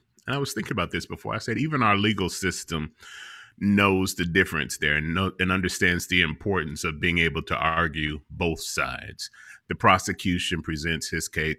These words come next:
its case, and then the defense has an opportunity to provide a defense, an opposing view, an opposing perspective. And unfortunately, I'm seeing in our society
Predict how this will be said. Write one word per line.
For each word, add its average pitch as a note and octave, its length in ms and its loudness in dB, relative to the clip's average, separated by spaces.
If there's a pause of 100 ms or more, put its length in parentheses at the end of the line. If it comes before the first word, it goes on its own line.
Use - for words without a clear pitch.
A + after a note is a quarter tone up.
its G2 220 0
case, D#2 460 -2 (440)
and F#2 160 2
then F#2 160 4
the E2+ 80 0
defense E2+ 640 2
has F2+ 260 2
an E2 120 -6 (100)
opportunity F2 840 0
to - 160 -10
provide E2+ 600 -2
a F#2+ 80 -2
defense, B2 640 -4
an A2 120 4
opposing A2+ 760 0
view, D#2+ 360 0
an F#2 100 0
opposing C3+ 640 0
perspective. F2 800 -4 (600)
And G#2 420 6
unfortunately, C3 840 0
I'm B2 200 4
seeing E2+ 500 2 (560)
in A2+ 160 6
our A2 180 8
society F2+ 840 0